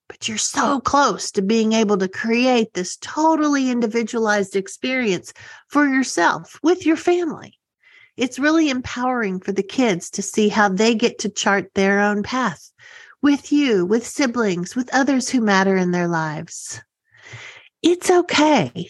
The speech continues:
to make some plans. It's okay to say to the kids, "Hey, let's try this out. I think you'll like it." Because as unschooling parents, you've been noticing what they gravitate toward and what they move away from.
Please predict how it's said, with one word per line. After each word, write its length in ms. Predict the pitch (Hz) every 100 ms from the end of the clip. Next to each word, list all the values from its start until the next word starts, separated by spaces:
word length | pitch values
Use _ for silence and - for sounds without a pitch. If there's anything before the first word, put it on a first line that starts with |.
| -
to 120 | 202
make 260 | 196 190
some 180 | - 185
plans. 600 | 185 202 185 147 151 - -
It's 260 | 269 -
okay 560 | 320 311 - 262 277 214
to 140 | - 196
say 280 | - 208 202
to 160 | 214
the 120 | 190
kids, 460 | 185 - 175 156 - - - - - -
"Hey, 380 | - 359 285 160
let's 260 | 165 254 -
try 200 | 339 339
this 240 | 330 -
out. 260 | 294 165 -
I 60 |
think 240 | 202 262 262
you'll 140 | 285
like 300 | 285 294 -
it." 160 | - - _ _ - - - _
Because 320 | 240 240 294 247
as 160 | 233
unschooling 640 | 220 320 349 - 302 277 254
parents, 720 | - 330 339 226 175 208 -
you've 220 | 277 254
been 240 | 285 277
noticing 600 | 269 285 302 294 - 208 202
what 180 | 208
they 100 | 202
gravitate 720 | 185 180 185 208 - 269 269
toward 460 | - 277 277 277 254
and 100 | 247
what 160 | 247 247
they 140 | 262
move 240 | 262 277
away 340 | 277 269 311 349 -
from. 380 | - - 190